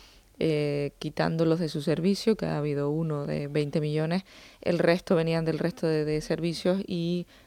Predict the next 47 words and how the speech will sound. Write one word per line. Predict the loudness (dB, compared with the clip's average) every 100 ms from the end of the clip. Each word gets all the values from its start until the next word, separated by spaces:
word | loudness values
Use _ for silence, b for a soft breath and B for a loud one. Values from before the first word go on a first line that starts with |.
| b -6
como | -4 -2
siempre | 0 2
decimos, | 0 2 2 2
¿no? | 2
La | 2 2
inercia | 0 -2 2 2
del | 2
Titanic, | 0 0 0 -2 -12 b b b
que | -4 -2
siguió | -2 -2 0 0
caminando | 0 -2 -2 0 0
una | 2
vez | 2 0 -2
que | 0 2 2 0
chocó | -4 -2 0 0
el, | -2 -4 -6
contra | -4 -2 0
el |
iceberg, | 0 0 0 0 -2
¿no? | -4 -4 B B B B B B
Pero, | 8 10 10 8 4 2
eh, | 4 6 8 8 6 4
lo | 4
que | 4
nos | 2
estamos | 2 2 2
jugando | 4 6 6 6
es | 4 2
que, | -2 -4 -4 -10 _
terminado | 6 8 8 8
el | 6
proceso | 4 2 4
de | 6
licitación, | 6 4 2 4 4 6
se | 4
la | 2 2
adjudica | 2 2 2
una | 2
empresa | 4 2 2 -2 -4 B B B
y | 2
se | 6
declara | 8 10 10
el | 10 10
nulo | 10 10
de | 8
pleno | 4 0 0
derecho. | -2 -6 -10 -18